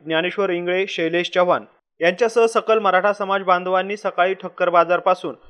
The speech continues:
टिळक रस्ता, जुनी भाजी मंडई, येवला नाका या भागातून फेरी काढून सर्व व्यापाऱ्यांना आपली दुकाने बंद ठेवून शांततेत बंदमध्ये सहभागी होण्याचे आवाहन केले.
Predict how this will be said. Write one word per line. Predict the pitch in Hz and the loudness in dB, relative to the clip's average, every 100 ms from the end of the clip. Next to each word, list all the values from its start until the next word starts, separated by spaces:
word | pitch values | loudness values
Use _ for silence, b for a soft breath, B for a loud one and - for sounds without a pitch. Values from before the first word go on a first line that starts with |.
| b - | b -2
टिळक | 185 208 202 | 2 2 4
रस्ता, | 196 - 208 208 | 2 4 4 2
जुनी | 185 185 | 0 -4
भाजी | 190 170 170 | -4 -4 -4
मंडई, | 185 175 175 185 | -4 -2 0 0
येवला | 196 - 170 175 170 | -2 -4 0 6 6
नाका | 170 170 147 - b b | 6 4 0 -2 b b
या | 175 | 2
भागातून | 185 202 208 226 220 | 6 6 4 0 -4
फेरी | 202 196 202 | -2 -2 2
काढून | 196 202 | 2 2
सर्व | 208 202 185 190 | -2 -4 0 4
व्यापाऱ्यांना | 175 175 175 180 190 | 4 4 0 0 0
आपली | 170 170 | 0 -2
दुकाने | 170 170 175 175 | -8 -4 -2 -2
बंद | 165 170 | -2 0
ठेवून | 175 175 175 160 b b - | -2 -2 -6 -8 b b 0
शांततेत | 185 196 220 208 226 190 | 2 2 0 2 2 2
बंदमध्ये | 202 196 196 190 202 | 0 0 -2 -2 -4
सहभागी | 202 185 175 170 170 | -4 -4 2 2 2
होण्याचे | 196 175 175 170 190 | -6 -8 -8 -4 -2
आवाहन | 165 156 151 160 | 0 2 0 -4
केले. | 151 156 156 | -6 -4 -4